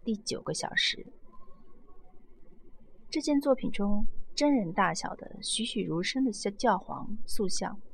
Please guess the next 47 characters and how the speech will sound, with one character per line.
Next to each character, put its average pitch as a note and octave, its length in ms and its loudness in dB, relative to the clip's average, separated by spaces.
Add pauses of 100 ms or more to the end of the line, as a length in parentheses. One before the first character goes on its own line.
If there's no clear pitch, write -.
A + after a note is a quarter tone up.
(160)
横 F3+ 340 -2
卧 B3+ 180 6
在 F2+ 180 0
铺 - 220 12
着 F3+ 120 12
红 - 320 12
地 - 120 12
毯 - 200 10
的 D#3+ 60 8
展 - 200 6
厅 E3+ 220 0
地 F3+ 160 -6
面 F3+ 240 -6
上， - 180 -8 (1000)
教 F#3+ 140 0
皇 E3+ 200 -4
手 - 160 -4
中 F3 320 -4
紧 D#3 240 -4
紧 F#3+ 180 -6
抓 E3 260 -4
着 F3 60 -6
十 - 240 -4
字 - 140 -16
架， - 240 -10 (800)
教 C4 200 6
皇 F3 240 10
被 G#3 160 10
一 F3 140 2
块 G3+ 400 12
相 F3+ 260 0
当 F3+ 240 -2
于 D#3 140 -6
其 - 240 -4
体 - 300 -8
型 E3+ 320 -4
一 E3+ 100 -4
半 A#3+ 260 2
大 E3+ 200 -6
小 - 180 -6
的 E3 80 -4
陨 D#3+ 220 -4
石 - 260 -2 (120)
压 E3 120 -4
在 E3+ 80 -10
下 D3 280 -8
面。 - 100 -10